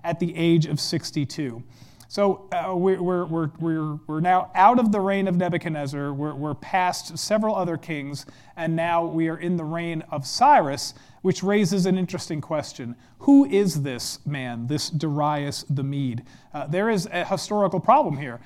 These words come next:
This man Darius is not mentioned in any historical records. He's not known to history at all, except for what we have here in cha-,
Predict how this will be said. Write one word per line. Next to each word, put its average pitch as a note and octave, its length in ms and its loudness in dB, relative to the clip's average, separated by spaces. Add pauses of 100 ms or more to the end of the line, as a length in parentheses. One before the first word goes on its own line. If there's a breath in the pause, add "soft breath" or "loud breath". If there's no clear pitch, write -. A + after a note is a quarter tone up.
(140 soft breath)
This - 180 -4
man A#3 200 2
Darius G3+ 480 6
is F3+ 100 2
not G3 220 4
mentioned G3 360 2
in E3+ 120 -2
any G#3+ 240 2
historical G3+ 540 0
records. E3 380 -2
He's E3 160 0
not F3 240 2
known G#3 340 2
to F3 100 -2
history D#3 560 0 (240 loud breath)
at E3 100 2
all, F#3+ 380 8
except A3 460 0
for D3+ 380 0 (220 loud breath)
what F3 160 -2
we E3+ 120 4
have E3+ 260 2
here D3+ 240 0
in D#3+ 180 -2
cha-, D3 220 -6